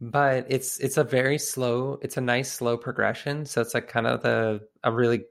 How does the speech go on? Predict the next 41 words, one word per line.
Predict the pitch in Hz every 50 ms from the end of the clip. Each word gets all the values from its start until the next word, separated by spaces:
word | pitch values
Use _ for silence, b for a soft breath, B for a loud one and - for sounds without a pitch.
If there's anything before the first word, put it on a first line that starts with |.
| _ _ -
good | - 123 120 117 120 -
drug | - - 117 113 117 113 107
for | - - 120
that | 113 117 113 - - -
kind | - 117 110
of | 107 107 - -
use | 107 107 123 - - -
because | - - 110 - 127 107
you | 110 113
can | 113 110 101
drop | - - 120 123 131 -
it, | 139 139 131 127 - - _ _ _ _ _ _ -
no | 131 135 143 151
effects, | 147 143 - - 143 139 131 131 131 127 127 - - - - - _ _ _ _ _ -
then | 131 131 131
s-, | 131 - - - -
you | 120 110
slowly | - - - 139 139 135 139 139
become | 120 127 123 - 131 120
more | 117 113 110
suggestible, | - - 110 - - 135 131 131 - - 127 113 123 120 120 120 120 120 B B B
and | - 113
then | 117 110
you | 110 107
slowly | 110 - - 131 123 127 127 123
start | 123 - 123 120
to | - 120
hallucinate, | 107 117 117 117 120 117 - - 120 120 120 120 120
but | - 117 -
in | 117 120
a | 117 113
way | 107 110 117 120 120 120
that | 120 120 117
it | 107 -
seems | - - - 120 120 120 110 -
real | 110 113 113 120 120
because | 117 123 120 - 117 -
it's | 113 -
happening | - - 110 113 - - 117 110
so | - - 110
slowly. | 104 - - - 107 107 110 110 117 123 123 143 143